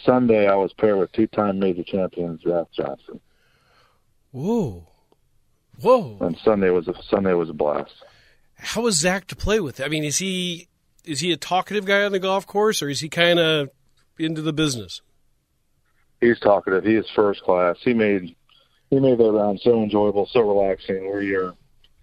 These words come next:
Speaker 1: we talked about everything down every fairway, and it was a blast. Super down to earth.
Speaker 2: And now, as you're playing with him,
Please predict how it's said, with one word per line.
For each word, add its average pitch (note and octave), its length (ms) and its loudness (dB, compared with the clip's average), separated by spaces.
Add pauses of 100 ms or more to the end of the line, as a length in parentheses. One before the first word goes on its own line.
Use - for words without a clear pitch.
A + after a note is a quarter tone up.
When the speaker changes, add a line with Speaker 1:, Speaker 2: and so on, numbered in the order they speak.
(400)
Speaker 1:
we A#2+ 80 4
talked A#2 240 4
about G2+ 160 4
everything G2 380 2
down F#2 180 2
every F#2 180 0
fairway, F2+ 560 2
and D#2 260 -8 (220)
it F#2 160 -2
was E2 140 -4
a E2 40 -2
blast. D#2+ 460 -2 (680)
Super A#2 340 2
down F2+ 220 0
to E2+ 40 0
earth. D#2+ 200 0 (500)
Speaker 2:
And F3+ 240 -2
now, F#3+ 400 6 (920)
as F#3+ 140 -4
you're C#4+ 100 -2
playing A3+ 460 2
with C3 160 -6
him, E2 140 -14